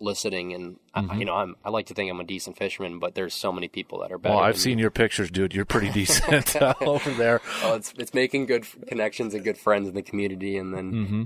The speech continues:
Speaker 1: you're able to go out fishing with them, and it works out well.
Speaker 2: Absolutely. So, you know, you're a young man, and when you started doing this, you were even a little bit of a younger man.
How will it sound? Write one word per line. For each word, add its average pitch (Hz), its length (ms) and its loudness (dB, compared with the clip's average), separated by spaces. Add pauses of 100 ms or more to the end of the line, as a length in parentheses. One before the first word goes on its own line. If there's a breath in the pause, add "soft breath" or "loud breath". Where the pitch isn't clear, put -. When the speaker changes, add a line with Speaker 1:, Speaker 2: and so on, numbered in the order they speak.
Speaker 1:
you're 92 140 -4
able 87 200 -4
to 90 60 -8
go 92 160 -2
out 87 120 -4
fishing 92 320 -6
with 87 160 -10
them, 90 180 -10
and 92 80 -12
it 95 40 -12
works 95 220 -6
out - 140 -2
well. - 200 -12 (120)
Speaker 2:
Absolutely. 95 540 0
So, 170 300 6 (440)
you 165 140 4
know, 143 240 4 (500)
you're 151 260 4
a 214 60 6
young 131 320 6
man, 104 320 4
and 104 140 0
when 117 100 0
you 117 140 0
started 147 360 4
doing 131 280 4
this, 104 240 0
you 113 100 0
were 104 140 2
even 104 240 0
a 101 80 0
little 113 240 0
bit 104 120 0
of 95 80 0
a 92 80 0
younger 113 380 0
man. 82 420 -4